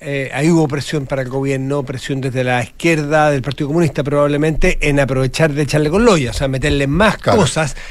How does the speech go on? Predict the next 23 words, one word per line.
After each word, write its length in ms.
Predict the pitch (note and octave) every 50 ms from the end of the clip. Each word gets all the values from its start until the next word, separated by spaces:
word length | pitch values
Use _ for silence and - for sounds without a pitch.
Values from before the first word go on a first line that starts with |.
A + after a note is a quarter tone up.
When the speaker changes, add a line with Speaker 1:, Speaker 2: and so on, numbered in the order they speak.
| - - - - - -
Speaker 1:
porque 220 | - F#3+ - - A3+
ahí 340 | C4 D4+ D4+ C#4 A#3+ - -
en 160 | G#3+ G#3 G#3+
la 80 | A3+ A3
conversación 380 | G#3 G#3+ G3+ - B3 C4 B3+
uno 200 | A#3+ A3 G#3+ A#3+
ve 280 | D#4 F#4 F4 B3 F#3 C#3
que 140 | - F#3 F3
la 100 | E3+ E3
derecha 300 | E3+ F3+ G3+ G#3+ - G3+
está 480 | E3 - - - B3+ C#4+ D4+ D4 C#4+ C#4
di-, 160 | D4 C4 B3+
está 280 | A3+ - - A#3 B3 B3+
dispuesta 440 | C4 B3+ - - C#4+ C#4 B3+ - A3
a 40 |
entregar 540 | G3 E3 - G#3 G#3 G3+ B3+ D4+ D4 A#3+ F3
la 180 | D#3+ D#3 D#3 D#3
autodefensa 1300 | D#3+ E3 D#3+ - F3+ F3 D#3+ - F#3+ G3 G3 F#3+ - A3+ G#3+ G#3+ G#3+ G#3 G#3 G3+ G#3 G#3 G3+ G3+ G3+ G3 E3+
privilegiada, 640 | F3 F#3+ G3+ G3 F#3+ G3+ F3+ - - A#3 G3+ F3+ E3
la 120 | E3 E3
legítima 380 | E3 D3+ - - A3+ F#3+ F#3 F3+
defensa 460 | E3 D3+ - - - G3+ F#3+ - G#3
privilegiada, 600 | F#3 G3+ A3 G#3+ G#3 G#3 G#3 - B3+ C#4 D4 C#4+